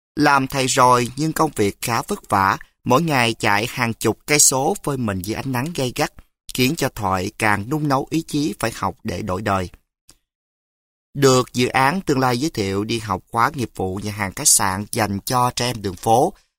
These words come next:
Thoại đã trở thành một trong những học viên xuất sắc nhất của khóa học. Làm việc tại một nhà hàng ở quận Nhất,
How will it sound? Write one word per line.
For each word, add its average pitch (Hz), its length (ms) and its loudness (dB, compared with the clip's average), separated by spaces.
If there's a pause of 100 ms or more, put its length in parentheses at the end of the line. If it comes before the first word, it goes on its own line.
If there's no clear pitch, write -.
(100)
Thoại 139 180 4
đã 135 100 2
trở - 140 -2
thành 123 300 -2
một 113 200 2
trong 160 120 -2
những 123 140 0
học 123 260 -4
viên 135 160 0
xuất 185 180 2
sắc - 200 2 (100)
nhất 202 140 -4
của 214 120 0
khóa 151 240 2
học. 101 200 2 (600)
Làm 110 220 4
việc 101 320 -2
tại 98 300 2
một 104 240 -2
nhà 107 180 -2
hàng 101 360 0
ở 92 220 -4
quận 95 260 -4
Nhất, 170 140 4